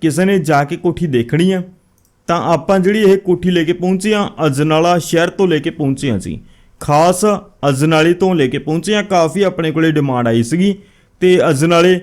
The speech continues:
ਕੋਠੀ ਬਣੀ ਹੋਈ ਹੈ, ਜ਼ਿਲ੍ਹਾ ਅੰਮ੍ਰਿਤਸਰ ਲੱਗਦਾ ਜੀ। ਤੇ ਰੇਟ ਤੁਹਾਨੂੰ ਮੈਂ ਦੱਸ ਹੀ ਦਿੱਤਾ। ਕੋਈ ਜਾ ਕੇ ਦੇਖਣ ਦਾ ਹੈਗਾ ਚਾਹਵਾਨ ਇਸ ਕੋਠੀ ਨੂੰ ਤਾਂ ਤੁਹਾਨੂੰ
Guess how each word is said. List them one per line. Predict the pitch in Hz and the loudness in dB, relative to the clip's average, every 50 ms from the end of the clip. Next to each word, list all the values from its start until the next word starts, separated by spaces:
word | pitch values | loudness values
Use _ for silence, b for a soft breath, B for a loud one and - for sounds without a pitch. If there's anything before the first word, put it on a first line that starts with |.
| 185 - _ | -6 -10 _
ਕੋਠੀ | - 160 147 156 156 175 | -4 -4 -2 -2 -2 -2
ਬਣੀ | 143 135 127 127 127 | 0 0 0 0 0
ਹੋਈ | 120 123 147 165 170 185 | 0 0 0 2 0 0
ਹੈ, | 180 175 185 b b b b - 117 | 0 -2 -6 b b b b -8 -6
ਜ਼ਿਲ੍ਹਾ | 104 117 156 170 185 190 185 - - | -2 0 0 2 2 2 2 0 -2
ਅੰਮ੍ਰਿਤਸਰ | 151 143 139 160 175 185 170 202 180 151 175 170 165 | -2 0 2 2 0 0 0 0 0 0 0 0 0
ਲੱਗਦਾ | 165 165 156 151 156 165 165 | 2 2 2 4 4 2 2
ਜੀ। | 156 156 170 170 175 - _ _ _ _ _ _ _ _ _ _ - | 2 0 -2 -4 -6 -12 _ _ _ _ _ _ _ _ _ _ 0
ਤੇ | 180 180 180 180 175 - - 160 165 | 2 4 4 4 2 2 0 0 2
ਰੇਟ | 156 165 175 190 190 208 | 2 4 2 2 2 0
ਤੁਹਾਨੂੰ | 208 196 202 208 202 196 180 165 | -2 -2 -2 -2 -2 0 0 0
ਮੈਂ | 156 143 | 0 0
ਦੱਸ | 127 135 131 127 - | 0 0 0 0 0
ਹੀ | 196 | -2
ਦਿੱਤਾ। | 180 170 185 - - 185 180 170 - - _ _ | -2 -2 -2 -2 -2 -2 -2 -4 -8 -16 _ _
ਕੋਈ | - 165 160 | -4 -2 -2
ਜਾ | 139 117 156 147 143 156 | -2 0 2 2 2 2
ਕੇ | 151 190 190 | 2 2 2
ਦੇਖਣ | 180 175 175 175 175 170 165 | 2 2 0 0 -4 -4 -2
ਦਾ | 151 143 | -2 -2
ਹੈਗਾ | 135 143 151 147 | 0 0 0 -2
ਚਾਹਵਾਨ | 143 147 - - 151 147 175 196 - 196 196 165 | -4 -4 -4 -2 0 2 2 2 2 0 0 0
ਇਸ | 131 160 156 - | 0 -2 -2 -2
ਕੋਠੀ | - - 151 151 - 170 180 | -4 -4 -4 -2 0 0 0
ਨੂੰ | 185 190 185 B B B B B B B B _ _ | 0 0 -2 B B B B B B B B _ _
ਤਾਂ | 190 185 185 185 185 185 | 0 2 2 2 0 0
ਤੁਹਾਨੂੰ | 185 208 202 214 208 196 196 202 | 0 0 0 2 2 2 2 2